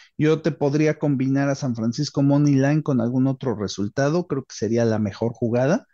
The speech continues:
pero los puntos no me gustan, los, o sea, no me gusta la línea cuatro y medio. La línea cuatro y medio es muy peligrosa, es una de las líneas, tanto la de cuatro y medio como la de seis, son unas de las líneas en donde más se re-, revierte y el,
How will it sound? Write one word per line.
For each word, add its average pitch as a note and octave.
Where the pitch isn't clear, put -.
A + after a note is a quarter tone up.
pero D3+
los C#3
puntos F3
no F3
me G3+
gustan, D#3
los, D3
o E3
sea, E3+
no F#3+
me G#3+
gusta G3+
la D#3
línea D3+
cuatro C3+
y B2+
medio. G#2+
La C#3+
línea D#3+
cuatro D#3+
y D3
medio D3
es -
muy C#3
peligrosa, G2+
es C#3
una D3
de C#3+
las A2+
líneas, C#3+
tanto D3+
la D#3
de D3+
cuatro G#3
y -
medio G3
como C#3+
la C#3
de D3
seis, -
son E3
unas E3+
de D3
las C3+
líneas D#3
en D3
donde B2+
más D3
se -
re-, B2+
revierte D3
y D3+
el, G#2